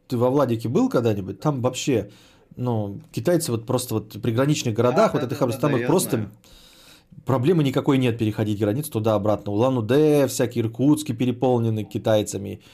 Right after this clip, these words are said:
Speaker 1: И они легко и просто награ-, ну, переезжают на автобусах и все остальное. И при этом всего шестьдесят два заразившихся. Очень, кажется, с-, неправдеподобно.
Speaker 2: Ну да,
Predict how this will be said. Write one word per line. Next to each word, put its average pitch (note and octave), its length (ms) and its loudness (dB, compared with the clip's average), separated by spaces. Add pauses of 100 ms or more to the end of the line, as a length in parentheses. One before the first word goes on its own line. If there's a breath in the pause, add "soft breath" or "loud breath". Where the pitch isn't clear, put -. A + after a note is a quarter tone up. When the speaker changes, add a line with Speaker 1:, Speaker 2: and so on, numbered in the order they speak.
(320 loud breath)
Speaker 1:
И A2 640 0
они A2 180 0
легко A#2+ 300 0
и C3 60 0
просто C3 360 -2
награ-, A2 600 -2
ну, A2 200 -4
переезжают G#2+ 640 -2
на G2 120 -6
автобусах A2+ 600 -4
и - 20 -18
все - 200 -8
остальное. G#2 500 -8 (640 soft breath)
И B2 60 -10
при A#2+ 160 2
этом F3 160 -2
всего C3+ 240 -2
шестьдесят A#2 440 -4
два G#2+ 180 2
заразившихся. G2+ 640 -6 (240)
Очень, G#3+ 480 -2 (460)
кажется, B2 600 -4 (1500 soft breath)
с-, - 320 -16 (140)
неправдеподобно. B2+ 1040 -4 (720 soft breath)
Speaker 2:
Ну G3+ 160 -8
да, C#3 380 0